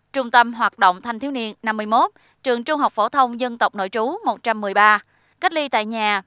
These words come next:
mới bốn mươi bốn, chuyển tầng điều trị mười bảy, khỏi bệnh mười bảy. Hiện đang quản lý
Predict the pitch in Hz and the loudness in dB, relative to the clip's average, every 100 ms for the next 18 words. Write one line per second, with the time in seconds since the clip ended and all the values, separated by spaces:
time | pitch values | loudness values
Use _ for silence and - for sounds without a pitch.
0 | _ 220 220 269 415 220 226 302 214 220 | _ -6 -2 -2 -4 -6 -6 -2 2 2
1 | 349 - _ - 226 254 240 214 214 214 | 0 -16 _ -10 -8 -2 -2 0 -6 -2
2 | 196 190 - 220 208 170 233 - _ - | -2 -2 -6 -2 0 0 -4 -16 _ 0
3 | 226 240 196 196 220 208 190 175 320 _ | 4 6 4 2 -8 0 0 0 -10 _
4 | _ _ _ - 233 233 294 277 233 226 | _ _ _ -4 -4 0 -2 2 0 0
5 | 240 339 | -4 -6